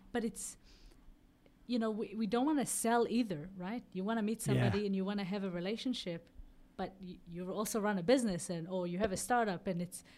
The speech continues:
Speaker 1: it's like you have to work this fine balance between, "This is who I am, but also let's have a business relationship, but let's not have a transactional relationship."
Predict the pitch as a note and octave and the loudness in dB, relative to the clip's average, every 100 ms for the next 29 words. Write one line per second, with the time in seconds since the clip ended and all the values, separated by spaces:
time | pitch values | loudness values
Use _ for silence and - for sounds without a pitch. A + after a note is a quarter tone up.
0 | - - F#3+ G#3 F#3+ G3 G#3 G#3+ - G#3 | -20 -14 -10 -4 -4 -2 -2 -2 -4 -2
1 | F#3+ G3+ G3 - - - - - - G3+ | 0 -2 -4 -8 -6 -8 -10 -18 -4 -2
2 | A3+ A3+ F#3+ F3+ A3+ E4+ F4+ - G3 G#3+ | 0 0 0 -2 -2 -2 -6 -6 -6 -2
3 | A3 G#3 G#3 G3+ - - - - - - | 0 0 2 0 -2 -18 -20 -20 -20 -20
4 | - - A#3+ C4 A3+ A#3 G#3+ G#3 G#3 G#3 | -12 -2 0 0 0 0 0 -2 -2 -2
5 | G#3 - - - - F#3+ G3 G3+ - G3 | -4 -6 -18 -20 -4 -2 0 -2 0 0
6 | F#3 F3+ F#3+ F#3+ G3+ F3+ E3+ D#3+ C4 C#4 | 0 0 -2 0 -2 -2 -2 2 4 2
7 | B3 G#3 - - G#3 G#3 F#3+ A3 A3 G3+ | 2 -2 -2 -2 -2 0 0 0 0 -4
8 | F#3+ F#3+ F#3 E3+ - G3 F#3 F3 B3 - | -4 -2 -4 -6 -8 -4 -2 0 0 0
9 | F3+ E3 D#3+ D#3 E3+ - | -2 -2 -4 -4 -8 -10